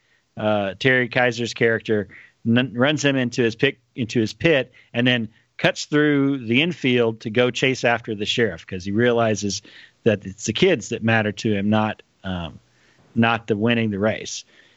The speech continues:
Uh, and, but they, they make it through because the, the television, uh, cameras show up, and and he basically gets the sheriff to, you know, he kind of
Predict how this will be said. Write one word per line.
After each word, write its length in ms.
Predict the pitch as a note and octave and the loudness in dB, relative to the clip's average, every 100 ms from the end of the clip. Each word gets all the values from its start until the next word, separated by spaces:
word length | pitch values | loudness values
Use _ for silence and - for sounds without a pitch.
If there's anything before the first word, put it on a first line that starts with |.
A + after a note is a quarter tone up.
| _ | _
Uh, 60 | - | -2
and, 840 | G#2 G2+ G2+ A#2 A#2 A2+ A2 A2+ A2+ | 0 0 0 2 2 2 2 -2 -2
but 140 | A2+ | 0
they, 340 | C#3+ D#3+ D3+ | 2 2 0
they 240 | A2+ C#3 D#3+ | 0 0 2
make 260 | D3+ D3 | 0 -2
it 160 | D3+ - | -4 -4
through 240 | C3 C3 | 0 0
because 400 | B2 A2+ A#2 G#2+ | 0 0 0 0
the, 160 | G2+ G#2 - _ | -2 -4 -6 _
the 340 | A2 G2 F#2 - | -8 -6 -6 -2
television, 720 | C#3 D#3+ D#3 D3 C#3 C3 C3 - _ _ _ | 0 2 2 0 0 -2 -4 -10 _ _ _
uh, 120 | G#2 G2 | -12 -4
cameras 360 | D3 D3 C3+ B2+ | -2 0 -2 -4
show 320 | - C#3 C3 | -2 0 2
up, 300 | C3 B2 B2 | 2 0 -4
and 180 | G2+ F#2+ _ - - _ | -8 -8 _ -20 -20 _
and 200 | A#2+ A2 | -4 -2
he 360 | A2+ C#3 C3+ B2+ | 2 2 2 -2
basically 640 | B2 C3+ B2+ B2 A#2 B2 | 0 0 0 -6 -4 -4
gets 300 | A2+ C3+ - | 0 0 0
the 120 | - | -6
sheriff 520 | A2+ - C#3 C3 A#2 - | -2 2 2 2 -2 -6
to, 300 | A2+ G#2 F#2+ - | -2 -2 -4 -12
you 200 | B2 A#2 | -6 -2
know, 60 | G2 | -2
he 60 | |
kind 220 | G2+ C3 B2 | 0 2 2
of 200 | G#2 | -2